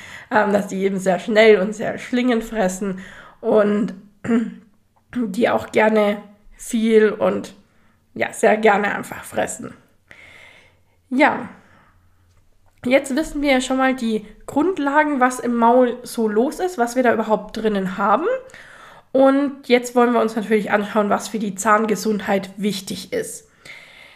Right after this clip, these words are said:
Das große Thema für uns, was wir in der Gesundheitsvorsorge haben, ist eben häufig, dass wir über Zahnstein sprechen.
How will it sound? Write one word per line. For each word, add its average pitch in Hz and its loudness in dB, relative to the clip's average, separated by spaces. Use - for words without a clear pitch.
Das 233 2
große 277 -2
Thema 240 2
für 220 -2
uns, 220 0
was 196 -6
wir 240 2
in 233 0
der 220 2
Gesundheitsvorsorge 208 -2
haben, 262 -2
ist 233 -2
eben 220 -4
häufig, 247 2
dass 220 0
wir 214 2
über 208 2
Zahnstein 190 -2
sprechen. - -8